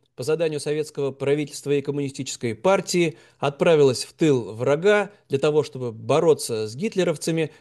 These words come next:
для того, чтобы не дать им прорваться к Москве, но ее предали, потом пытали, она не сдалась, не покорилась, приняла мученическую смерть,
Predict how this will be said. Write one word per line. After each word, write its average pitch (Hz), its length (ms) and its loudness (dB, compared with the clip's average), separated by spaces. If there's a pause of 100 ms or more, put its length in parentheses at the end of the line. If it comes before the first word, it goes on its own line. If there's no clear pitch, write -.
(120)
для 127 100 -2
того, 143 260 4
чтобы 123 260 -4
не 135 100 -2
дать 139 220 0
им 110 100 -10
прорваться 135 580 -2
к - 100 -14
Москве, 220 600 2 (320)
но 180 500 2
ее 135 460 0 (160)
предали, 190 640 2 (160)
потом 123 280 -10
пытали, 196 640 4 (260)
она 131 280 -2
не 120 100 -6
сдалась, 196 680 2
не 151 160 -4
покорилась, 170 560 4
приняла 151 460 2
мученическую 131 760 -4
смерть, 233 480 0